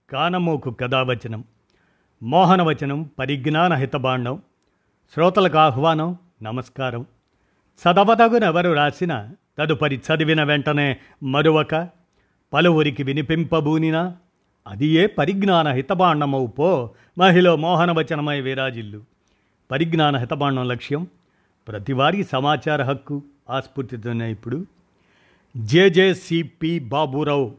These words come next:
విరచిత విశిష్ట రచన జయతి ఘోష్ గాల్బ్రైత్ అవార్డు గ్రహీత అనేటువంటి అంశాన్ని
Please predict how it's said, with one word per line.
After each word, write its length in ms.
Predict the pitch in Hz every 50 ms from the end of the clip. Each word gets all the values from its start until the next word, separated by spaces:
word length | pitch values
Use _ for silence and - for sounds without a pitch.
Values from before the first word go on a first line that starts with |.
| _ _ _ _ 117
విరచిత 680 | 127 139 143 123 - 151 123 - 143 113 95 104 139 160 _ _ _ _ _ _ _ _
విశిష్ట 500 | 110 139 151 - - 165 165 - - - 147 120 - - _ _ _ _ _ _ _ _ _ _ _ _ _ _ _ _ _ _ _ _ _ _ _ _ _ _ 117
రచన 540 | 123 127 117 - 139 143 127 101 87 101 117 - _ _ -
జయతి 600 | 123 104 104 151 170 190 196 202 214 208 196 143
ఘోష్ 420 | 156 180 170 147 123 - - - - _ _ 190 170 147 131 120 131
గాల్బ్రైత్ 760 | 147 170 180 190 185 151 131 156 165 160 156 120 - - - _ _ _ -
అవార్డు 320 | 131 127 135 135 127 127
గ్రహీత 460 | 123 113 127 113 107 117 113 110 117 131 120 104 - _ _ _ -
అనేటువంటి 480 | 120 123 120 107 110 113 110 104 117
అంశాన్ని 500 | 107 110 110 - - 147 143 143 151 175